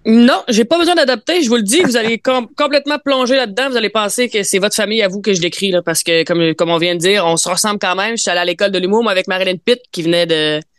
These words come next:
de Balmoral, me semble, elle. Dans ce coin-là, Val-d'Amour, Balmoral. Anyway.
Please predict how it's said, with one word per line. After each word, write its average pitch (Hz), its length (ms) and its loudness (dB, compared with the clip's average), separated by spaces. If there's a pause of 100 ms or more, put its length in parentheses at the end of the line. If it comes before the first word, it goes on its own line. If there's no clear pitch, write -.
(500)
de 170 220 4
Balmoral, 233 640 -2
me 285 120 0
semble, 339 280 0
elle. 311 220 2 (580)
Dans 202 160 0
ce - 80 -2
coin-là, 247 300 2
Val-d'Amour, 233 580 0
Balmoral. 214 640 -2
Anyway. 226 320 0